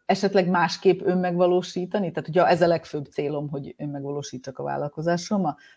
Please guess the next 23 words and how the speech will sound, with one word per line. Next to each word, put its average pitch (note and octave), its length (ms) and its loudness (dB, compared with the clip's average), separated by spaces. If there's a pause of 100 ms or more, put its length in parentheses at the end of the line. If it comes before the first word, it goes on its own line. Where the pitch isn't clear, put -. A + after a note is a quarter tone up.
tudok F#3 300 6
másképp F3+ 520 2
pénzt F3 300 0
keresni? G3 540 0 (140)
Tehát C#3 160 -4
más E3 260 0
módokon E3 600 2
pénzt E3+ 240 -4
keresni? G3+ 420 -2
Fontos F#3+ 560 4
nekem G3+ 260 0
egyáltalán G#3+ 500 2
a G#3+ 140 2
pénz? E3 220 -4
Mert E3+ 140 -4
ha F#3+ 60 4
nem G#3 100 4
fontos, G#3+ 360 2
akkor F#3+ 400 -2 (240)
valószínűleg F3+ 760 2 (260)
elakadok C#3+ 540 -2
a C3+ 60 -6
vállalkozásépítésben. C#3+ 1200 -6